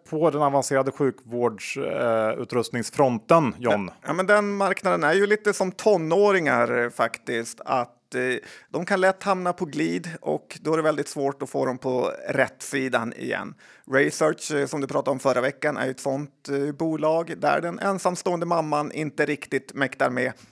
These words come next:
Speaker 2: sin bångstyrige son. Eh, hon vill få en diagnos för att få extra resurser, men samhället, eh, säger nej. Bull är ju ett annat exempel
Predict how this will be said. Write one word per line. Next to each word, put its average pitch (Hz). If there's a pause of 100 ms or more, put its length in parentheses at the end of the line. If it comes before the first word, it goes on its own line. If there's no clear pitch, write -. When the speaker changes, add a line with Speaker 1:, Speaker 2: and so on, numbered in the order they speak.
(160)
Speaker 2:
sin 123
bångstyrige 120
son. 107 (320)
Eh, 123
hon 147
vill 151
få 160
en 151
diagnos 143
för 139
att 127
få 123
extra 123
resurser, 135 (200)
men 170
samhället, 127
eh, 104
säger 101
nej. 85 (320)
Bull 151
är -
ju 147
ett 143
annat 135
exempel 160